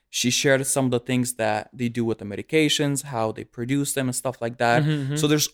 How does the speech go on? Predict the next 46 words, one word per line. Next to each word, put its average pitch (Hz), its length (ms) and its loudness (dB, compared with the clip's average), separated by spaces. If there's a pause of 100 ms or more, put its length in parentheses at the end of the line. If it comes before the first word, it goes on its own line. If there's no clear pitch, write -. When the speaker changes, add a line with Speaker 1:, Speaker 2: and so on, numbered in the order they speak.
Speaker 1:
always 170 260 6 (200)
something 147 520 0
new 120 280 0
that 120 200 -8
comes 110 360 -6
out. 104 380 0 (160)
Speaker 2:
Yeah. 127 220 0 (180)
Speaker 1:
So 139 320 2
especially 165 480 2
if - 120 -4
you're 156 100 2
in 123 80 4
medical 143 380 0
field, 147 320 -2
you 127 160 0
have 139 480 2
to 123 60 -12
be 120 140 -6
prepared 120 720 0 (100)
to 123 120 -6 (140)
always 117 460 -2
learn. 107 320 -6
There's 117 260 -12
always 143 280 2
a 165 60 2
new 151 140 0
medication 151 440 -2
that 107 60 -6
comes 113 220 -6
out. 110 160 -4
Speaker 2:
Yeah. 135 280 2
Speaker 1:
You 120 80 4
always 131 200 4
gotta 147 180 2
stay 147 200 0
on 147 100 0
top 113 280 0
of 110 140 -6
it 104 80 -4
as 107 180 -4
well. 107 380 0 (300)
But 123 100 4
for - 180 -2
me 139 240 2
personally, 165 760 -2 (100)
um, 110 340 0